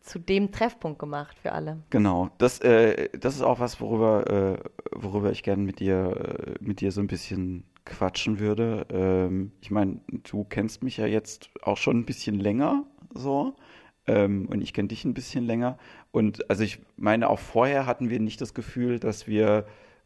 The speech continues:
Speaker 2: äh, dass wir Outsider sind in irgendeiner Art und Weise. Ja, also als, als wir uns kennengelernt haben,
Speaker 1: Ja.
Speaker 2: ne?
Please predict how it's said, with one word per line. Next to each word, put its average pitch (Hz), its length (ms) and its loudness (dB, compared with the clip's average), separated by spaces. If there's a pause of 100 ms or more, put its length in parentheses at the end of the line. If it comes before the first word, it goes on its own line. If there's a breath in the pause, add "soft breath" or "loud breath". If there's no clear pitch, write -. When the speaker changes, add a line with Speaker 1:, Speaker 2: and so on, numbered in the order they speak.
(140)
Speaker 2:
äh, 98 300 4 (140)
dass - 220 0
wir - 180 -2
Outsider 98 760 2
sind 98 320 -2
in 104 140 -2
irgendeiner 101 400 -2
Art 98 240 -2
und 98 120 -6
Weise. 101 540 -2 (480 soft breath)
Ja, 104 240 0
also 110 280 2
als, - 240 2 (120)
als 117 140 2
wir 120 80 2
uns 110 100 0
kennengelernt 101 640 2
haben, 92 160 0
Speaker 1:
Ja. 185 120 4
Speaker 2:
ne? 160 200 0